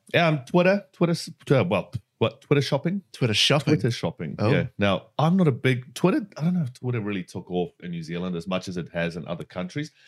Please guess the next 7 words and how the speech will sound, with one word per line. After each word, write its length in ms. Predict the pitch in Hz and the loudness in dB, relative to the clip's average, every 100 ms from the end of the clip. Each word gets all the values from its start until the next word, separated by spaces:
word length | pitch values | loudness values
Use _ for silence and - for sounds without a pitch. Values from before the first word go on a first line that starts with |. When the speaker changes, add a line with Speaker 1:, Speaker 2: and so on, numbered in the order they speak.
| _ - | _ -4
Speaker 1:
I 60 | |
do 320 | 101 90 127 127 | -2 0 0 0
tend 240 | 139 123 | -2 -2
to 80 | 120 | -2
use 300 | 92 98 95 | 0 0 0
it 120 | 95 | -4
sometimes. 880 | - - 85 101 - 123 170 202 | -6 -4 -2 -2 -2 0 0 -4